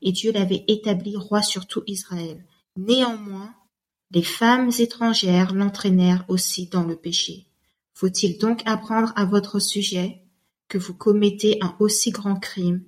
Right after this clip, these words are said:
et que vous péchez contre notre Dieu en prenant des femmes étrangères ? Waouh.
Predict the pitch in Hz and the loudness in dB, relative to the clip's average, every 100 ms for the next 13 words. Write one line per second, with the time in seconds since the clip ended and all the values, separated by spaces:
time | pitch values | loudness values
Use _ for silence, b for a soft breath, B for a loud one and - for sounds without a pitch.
0 | - 175 185 175 - - 185 - 190 180 | -6 -6 -6 -12 -8 -4 -2 -4 -6 -8
1 | - 175 170 - 170 - 175 165 B B | -4 -2 -2 -2 -4 -2 -2 -2 B B
2 | B 175 - 180 175 175 175 - 170 165 | B -2 2 2 4 0 -6 -6 -6 -6
3 | - 175 - 165 165 147 - _ _ _ | -6 -6 -4 -4 -4 -8 -16 _ _ _
4 | _ _ - 165 160 | _ _ -12 -12 -12